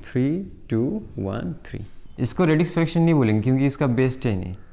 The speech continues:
इसको बोलेंगे रेडिक्स फ्रैक्शन क्योंकि इसका बेस सिक्स है। क्योंकि डेफिनेशन क्या है? A fraction in any base other than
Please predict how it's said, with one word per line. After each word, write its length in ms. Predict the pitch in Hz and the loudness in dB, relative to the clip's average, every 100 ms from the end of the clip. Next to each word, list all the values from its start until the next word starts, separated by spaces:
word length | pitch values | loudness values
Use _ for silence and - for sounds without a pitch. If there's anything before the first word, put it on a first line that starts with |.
| - - - | -18 -12 -2
इसको 240 | 139 - | 0 2
बोलेंगे 360 | 180 156 143 135 | 4 6 6 6
रेडिक्स 300 | 120 120 - | 4 2 0
फ्रैक्शन 300 | 107 101 143 | -2 0 -2
क्योंकि 240 | 143 113 | 2 2
इसका 200 | 113 - 113 | 2 0 2
बेस 320 | 117 175 - - | 2 2 0 0
सिक्स 280 | 120 - 98 | 0 0 -6
है। 140 | 92 - - - - - | -8 -10 -20 -20 -18 -4
क्योंकि 220 | 127 127 147 | 2 4 4
डेफिनेशन 460 | 139 151 151 160 | 4 4 4 4
क्या 140 | 160 139 | 4 2
है? 140 | 98 | 2
A 120 | 117 | -2
fraction 440 | 113 139 135 165 160 | 0 0 2 2 4
in 160 | 131 127 | 4 4
any 240 | 151 165 127 | 4 4 4
base 180 | 135 120 | 0 0
other 220 | 110 110 | 2 2
than 220 | 117 190 | 2 -2